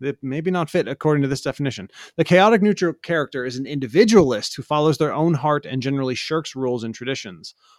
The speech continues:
Although chaotic neutral characters promote the ideals of freedom,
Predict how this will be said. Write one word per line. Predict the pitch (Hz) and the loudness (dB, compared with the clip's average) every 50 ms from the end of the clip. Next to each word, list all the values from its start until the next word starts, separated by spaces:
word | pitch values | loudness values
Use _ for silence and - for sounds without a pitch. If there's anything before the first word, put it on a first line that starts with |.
| _ _ | _ _
Although | 139 131 147 143 131 | 0 2 2 0 0
chaotic | - - 143 143 143 151 165 151 - | 0 -2 -2 0 2 2 0 0 0
neutral | 160 156 - 151 147 | -2 -2 -2 -4 -6
characters | - 147 143 117 131 123 - | -4 -4 -4 -4 -4 -8 -8
promote | - 143 143 135 127 117 | -6 -4 -4 -4 -4 -6
the | 131 123 80 | -8 -10 -8
ideals | 117 123 117 - - 151 165 180 175 170 135 | -6 -8 -8 -8 -4 0 2 4 4 4 4
of | 151 143 | 2 -2
freedom, | - - - 147 135 123 117 113 113 113 | -6 -8 -6 -6 -4 -4 -4 -4 -6 -8